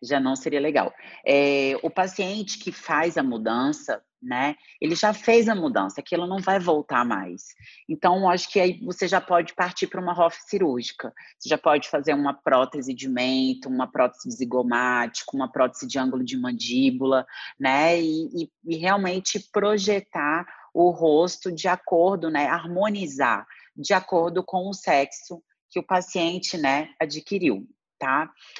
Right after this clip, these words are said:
É, vamos supor, um rosto que, que é feminino, que você quer deixar masculino. O perfil do homem é um perfil mais braquicefálico, é um perfil onde o ângulo de mandíbula,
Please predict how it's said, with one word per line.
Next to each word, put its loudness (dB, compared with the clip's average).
É, 2
vamos -6
supor, 0
um -2
rosto -2
que, -10
que 0
é 4
feminino, 2
que -8
você -4
quer 0
deixar -2
masculino. 2
O 0
perfil 2
do 4
homem 4
é 2
um -4
perfil -4
mais -2
braquicefálico, 0
é 4
um 0
perfil -2
onde 0
o 0
ângulo -2
de -6
mandíbula, 0